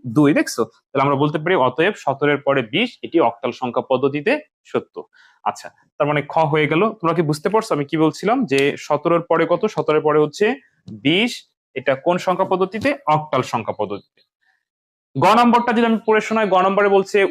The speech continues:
উদ্দীপকে ইমনের ইংরেজি বিষয়ে প্রাপ্ত নম্বর হেক্সাডেসিমেল রূপান্তর করো। তাহলে আমাদের ইংরেজি বিষয়ে প্রাপ্ত নম্বরটা খুঁজে বের করতে হবে। তো আমরা, আহ, যদি দেখি যে প্রথমটা হলো বাংলা, তারপরে ইংরেজি, তারপর হচ্ছে আইসিটি। তার মানে ইংরেজি বিষয়ে প্রাপ্ত নাম্বারটা হচ্ছে অক্টালে আছে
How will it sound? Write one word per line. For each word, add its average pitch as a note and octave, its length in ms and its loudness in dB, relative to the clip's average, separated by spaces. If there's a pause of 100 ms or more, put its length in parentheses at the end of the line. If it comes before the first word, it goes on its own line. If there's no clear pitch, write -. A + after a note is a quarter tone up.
উদ্দীপকে D#3+ 640 0
ইমনের F#3+ 480 2
ইংরেজি F#3+ 440 0
বিষয়ে D#3 380 0
প্রাপ্ত E3+ 440 -2
নম্বর D#3+ 380 2
হেক্সাডেসিমেল E3+ 680 -2
রূপান্তর C#3+ 380 -4
করো। A2+ 180 0
তাহলে C#3 160 0
আমাদের C#3+ 220 0
ইংরেজি F3 280 -2
বিষয়ে E3+ 280 -2
প্রাপ্ত E3 340 -4
নম্বরটা E3+ 320 -4
খুঁজে F3+ 280 -4
বের D3 140 0
করতে C#3 280 -6
হবে। C#3+ 200 -2
তো G3+ 100 -2
আমরা, C#3 400 -4
আহ, B2 80 -2
যদি C3 160 -8
দেখি C#3 220 -4
যে C3 80 -4
প্রথমটা D3+ 400 -4
হলো D#3+ 100 0
বাংলা, C#3+ 340 -2
তারপরে C#3+ 340 -6
ইংরেজি, D3 340 -4
তারপর C3+ 280 -4
হচ্ছে C3 180 -4
আইসিটি। A2 360 -4
তার - 400 -10
মানে D3 120 -2
ইংরেজি E3 360 -2
বিষয়ে D#3+ 280 -4
প্রাপ্ত D3+ 320 -4
নাম্বারটা D#3+ 380 -4
হচ্ছে F3 340 -2 (300)
অক্টালে D3+ 440 2
আছে A2 300 -2